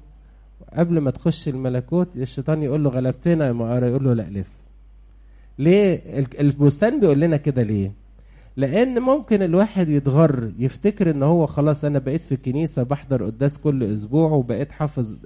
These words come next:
ترانيم الاجتماع كلها، وبقيت اعرف في كتابه المقدس، وبقيت افهم في كذا". بس العالم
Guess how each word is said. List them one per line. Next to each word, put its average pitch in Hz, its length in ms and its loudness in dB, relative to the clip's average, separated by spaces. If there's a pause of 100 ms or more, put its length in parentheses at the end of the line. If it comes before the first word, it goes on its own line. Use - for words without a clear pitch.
(140)
ترانيم 135 400 -2
الاجتماع 123 500 -4
كلها، 156 540 -2 (460)
وبقيت 156 460 2
اعرف 180 400 0
في 156 100 -2
كتابه 165 340 2
المقدس، 160 720 -2
وبقيت 147 360 -2
افهم 165 340 0
في 135 120 -10
كذا". 147 240 -2
بس 156 320 -2
العالم 160 500 0